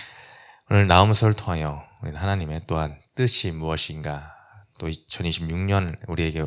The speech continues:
원하시는 하나님의 마음은 무엇인지를 깨달아 알아가는 복된 시간 되기를 바랍니다. 나훔서는 책의 이름과 같이 나훔 선지자가 기록한 글, 글로,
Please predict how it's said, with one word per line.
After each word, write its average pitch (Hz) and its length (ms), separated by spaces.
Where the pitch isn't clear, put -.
원하시는 82 500
하나님의 92 520
마음은 87 520
무엇인지를 82 580
깨달아 98 460
알아가는 80 680
복된 - 300
시간 82 220
되기를 76 320
바랍니다. 78 680
나훔서는 98 760
책의 110 240
이름과 92 260
같이 82 580
나훔 78 600
선지자가 82 720
기록한 82 640
글, 76 220
글로, 85 500